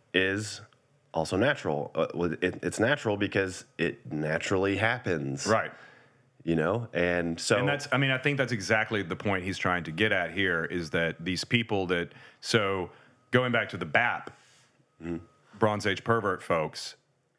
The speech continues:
Speaker 2: they are the, you know, the Twitter anons that are online screaming about these, "Oh, fuck these bug men that are tr-, ro-,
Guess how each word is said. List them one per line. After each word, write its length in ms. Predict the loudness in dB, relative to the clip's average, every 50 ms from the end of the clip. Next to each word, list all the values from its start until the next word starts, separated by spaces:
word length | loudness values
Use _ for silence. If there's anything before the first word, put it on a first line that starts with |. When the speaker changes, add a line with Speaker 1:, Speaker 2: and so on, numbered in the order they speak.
| _ _ _
Speaker 2:
they 720 | -12 0 2 2 2 4 2 2 2 2 2 0 0 -2 -6 -14 _ _ _ _ _ _ _ _ -2 0
are 360 | 2 4 4 4 2 0 0
the, 280 | -2 -2 0 0 -2 -2 -2
you 80 | 0
know, 140 | 0 0 0
the 80 | 0 -4
Twitter 300 | 0 0 0 2 2 0
anons 540 | 0 0 0 2 2 2 0 -2 -4 -4 -2
that 100 | 0 0
are 80 | 2 2
online 540 | 2 0 2 2 2 2 2 0 -2 -4 -6
screaming 500 | -6 -6 -2 0 0 2 2 0 0 2
about 260 | 2 2 2 2 0
these, 280 | -2 -4 -4 -4 -2 0
"Oh, 160 | 0 2 2
fuck 280 | 0 0 0 -2 0 2
these 180 | 0 0 0 0
bug 300 | 0 0 0 0 2 2
men 300 | 2 2 2 0 0 0
that 120 | 0 2
are 160 | 2 0 0
tr-, 140 | -2 -4 -8
ro-, 460 | -6 -2 0 2 2 2 0 -2 -6